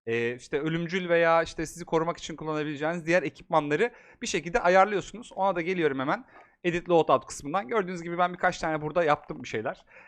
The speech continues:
Ee, nasıl bir oyun oynamak istiyorsam ona göre ayarlıyorum. Bir kere perk'ün ve loadout'un mantığı oyun boyunca oynama istediğiniz tarzı devam ettirebileceğiniz silahlar ve hani bu güçlendirmeler mi desek acaba, perk'lerin gelmesi. Silahlara hiç girmeyeceğim.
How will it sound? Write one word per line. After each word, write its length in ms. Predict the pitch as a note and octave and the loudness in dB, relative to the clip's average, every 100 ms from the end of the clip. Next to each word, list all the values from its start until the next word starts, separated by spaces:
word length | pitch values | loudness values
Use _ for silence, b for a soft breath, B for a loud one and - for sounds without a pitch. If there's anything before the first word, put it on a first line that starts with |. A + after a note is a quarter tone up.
| B | B
Ee, 420 | A#2+ A#2 A#2 A#2+ D3 | 0 0 0 0 -2
nasıl 220 | F#3 F#3 | -4 -2
bir 60 | F3 | 0
oyun 160 | D#3 | 0
oynamak 280 | D#3 D#3+ D#3+ | 0 -2 -4
istiyorsam 420 | - E3+ - F3+ | -4 -8 -2 -2
ona 180 | D#3 D3+ | 0 -2
göre 200 | C3 A#2 | 0 0
ayarlıyorum. 400 | A2 G#2 G#2+ A#2+ | -2 -2 -4 -8
Bir 80 | E3+ | -4
kere 180 | A3+ A#3 | -2 -2
perk'ün 580 | - G3 - A#3+ B3 | 0 -2 -2 -12 -6
ve 60 | E3+ | -6
loadout'un 680 | F3+ G3 F#3+ E3+ - A#2 - b b _ | -2 0 2 0 -2 -14 -16 b b _
mantığı 560 | C3 F3 G#3 F#3+ G3 C#4+ _ b b _ _ _ - | 0 0 0 -4 -4 -6 _ b b _ _ _ -4
oyun 320 | F#3 B3 G3+ | -2 0 0
boyunca 560 | F#3 D#3+ C#3 F3 A3+ - _ D3+ | 0 0 0 0 0 -4 _ -2
oynama 520 | D3+ E3+ G3 G#3 G3 - | 0 0 0 -2 -4 -16
istediğiniz 560 | D#3+ D#3+ C#3 C3+ B2+ | -14 -10 -8 -8 -6
tarzı 560 | - D3 D3 C#3+ A3+ D#4+ | 4 6 6 -2 -6 -6
devam 360 | C#3 D3+ F#3+ G3 | -2 2 2 -2
ettirebileceğiniz 680 | F3+ D#3+ D#3+ D3 D#3 G3+ - | -4 -4 -4 -2 -4 -4 -10
silahlar 720 | E3 D#3 D3+ F#3 - - - | 4 4 4 0 -2 -16 -2
ve 220 | E3+ G#3 - | -2 -2 -6
hani 200 | C3+ C#3 | -8 -6
bu 160 | D#3+ - | -10 -12
güçlendirmeler 840 | C3+ C#3+ - D#3 E3 E3+ F3+ G#3 | -16 -14 -2 0 0 0 4 4
mi 100 | D3+ | 2
desek 240 | A#2+ A#2+ | -6 -4
acaba, 320 | A2+ A2 A2 - | -6 -2 -2 2
perk'lerin 460 | D#3 D3 D3 C#3+ | 0 2 -2 0
gelmesi. 520 | B2+ A#2 A2+ - G#2 B B B | 0 0 -4 -8 -10 B B B
Silahlara 420 | B3 C4 C4 B3 | 2 2 4 0
hiç 240 | C4+ - | -2 -8
girmeyeceğim. 460 | A#3+ G#3 F3 G#3+ | -8 -8 -6 -6